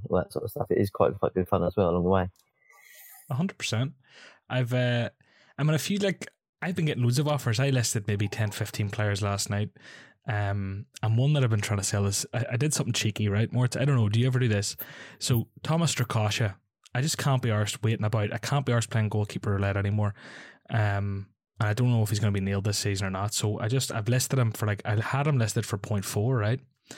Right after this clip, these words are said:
Speaker 2: And a
Speaker 1: Yeah.
Speaker 2: guy offered me, like, point three seven, reject, point three eight, reject, point three nine, reject. I went and looked, and, uh, the next one after me was, like, point four five in the market.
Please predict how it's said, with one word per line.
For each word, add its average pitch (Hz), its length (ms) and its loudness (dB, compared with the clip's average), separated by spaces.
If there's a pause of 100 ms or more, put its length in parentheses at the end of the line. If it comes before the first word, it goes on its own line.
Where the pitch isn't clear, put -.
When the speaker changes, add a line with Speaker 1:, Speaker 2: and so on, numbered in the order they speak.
(360)
Speaker 2:
And 113 100 0
a - 20 6
Speaker 1:
Yeah. - 20 6
Speaker 2:
guy 123 180 6
offered 123 240 0
me, 113 80 2
like, 104 180 -2
point 113 280 -2 (100)
three 113 240 0
seven, 117 560 2 (200)
reject, 98 520 -4
point 117 200 0
three 110 300 0
eight, 113 160 -2
reject, 104 520 -2
point 113 200 0
three 110 180 -2
nine, 104 360 -2 (140)
reject. 107 560 -2 (280)
I 120 60 -4
went 143 240 0
and 113 120 2
looked, 117 400 -4 (880)
and, 107 340 0
uh, 104 400 0
the 113 100 -2 (100)
next 123 320 -2
one 110 120 0
after 107 220 -2
me 107 80 0
was, 113 120 0
like, 104 120 -4
point 110 200 -2
four 107 220 -2
five 120 340 0
in 117 80 2
the 107 60 2
market. 127 400 0